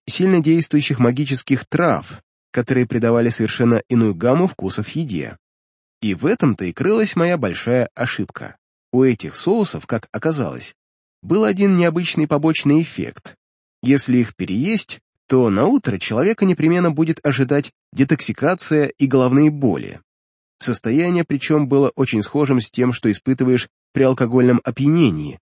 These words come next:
пусть и немного отличается. Я-то рассчитывал, что мой организм без проблем справится с ними, и потому не отказывал себе ни в чем, чем сильно удивил моих друзей, и особенно Елецкого,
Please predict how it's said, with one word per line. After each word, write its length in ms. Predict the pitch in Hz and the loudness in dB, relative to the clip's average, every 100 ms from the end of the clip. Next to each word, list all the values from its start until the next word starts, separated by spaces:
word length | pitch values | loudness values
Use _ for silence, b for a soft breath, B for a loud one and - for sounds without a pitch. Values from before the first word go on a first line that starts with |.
| _ | _
пусть 300 | 220 214 - | -2 -2 0
и 60 | 170 | 2
немного 380 | 180 175 165 156 | 2 4 2 0
отличается. 840 | 170 175 - 87 65 - - - - _ _ _ _ _ _ _ _ _ | -2 -4 -6 -6 -8 -12 -14 -18 -20 _ _ _ _ _ _ _ _ _
Я-то 380 | - 92 123 151 | -10 -4 -2 0
рассчитывал, 600 | 131 - - 131 123 120 | 0 -2 -6 -6 -4 -4
что 160 | - 98 | -2 0
мой 200 | 104 123 | 2 2
организм 600 | 104 76 76 120 120 120 _ _ _ _ | 0 -2 -2 0 0 -2 _ _ _ _
без 180 | 107 - | -8 -4
проблем 400 | 104 85 110 123 | -4 0 2 0
справится 460 | - 165 214 - | 0 -2 -2 -4
с 140 | - - | -8 -6
ними, 340 | 78 67 - _ _ _ _ | -8 -8 -14 _ _ _ _
и 60 | 113 | -6
потому 420 | 110 80 78 131 | -4 -6 0 2
не 100 | 190 | 2
отказывал 500 | 208 - 147 175 175 | 0 -2 -2 0 -4
себе 240 | - 85 | -4 2
ни 100 | 127 | 4
в 80 | 156 | 2
чем, 400 | - - 170 - - _ _ _ | -2 0 0 0 -8 _ _ _
чем 240 | - 95 | -4 -2
сильно 340 | - - 131 180 | -2 2 2 4
удивил 380 | 143 85 110 139 | 0 -2 2 4
моих 240 | 143 127 | 4 2
друзей, 580 | 151 185 220 156 - 95 _ _ - | -2 -2 0 0 -2 -10 _ _ -6
и 60 | 98 | -4
особенно 440 | - 104 101 113 | -2 -2 2 2
Елецкого, 800 | 113 147 202 - - 73 - | 2 2 0 -4 -10 -10 -10